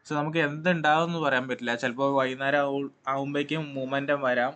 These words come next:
ചിലപ്പോൾ നാളെ ആവും, ചിലപ്പോൾ നാളെ വൈകുന്നേരം ആവും മൂവ്മെന്റ് ഒക്കെ ഒന്ന് ഗെയിൻ ചെയ്ത് വരാൻ. ഓക്കെ, so, നമുക്ക് ഇവിടെ വരച്ച് വെച്ചിട്ടുണ്ട്, അപ് ട്രെൻഡ് ആണ് ഇപ്പോൾ already.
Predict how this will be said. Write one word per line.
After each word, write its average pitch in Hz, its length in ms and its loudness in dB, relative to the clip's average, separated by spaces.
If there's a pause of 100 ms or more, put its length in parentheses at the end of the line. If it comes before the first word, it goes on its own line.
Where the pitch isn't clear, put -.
(320)
ചിലപ്പോൾ 113 220 -8
നാളെ 127 440 -2
ആവും, 127 180 -2
ചിലപ്പോൾ 117 200 -2
നാളെ 113 200 2
വൈകുന്നേരം 113 380 0
ആവും 104 220 -2
മൂവ്മെന്റ് 107 300 -8
ഒക്കെ 110 120 -4
ഒന്ന് 110 300 -8 (460)
ഗെയിൻ 117 300 0
ചെയ്ത് 123 240 0
വരാൻ. 92 300 0 (440)
ഓക്കെ, 131 240 -4 (800)
so, 190 120 0 (240)
നമുക്ക് 139 360 -2
ഇവിടെ 170 180 4
വരച്ച് 143 300 2
വെച്ചിട്ടുണ്ട്, 143 280 0
അപ് 113 200 0
ട്രെൻഡ് 131 220 0
ആണ് 139 160 2
ഇപ്പോൾ 127 280 -2
already. 117 260 -8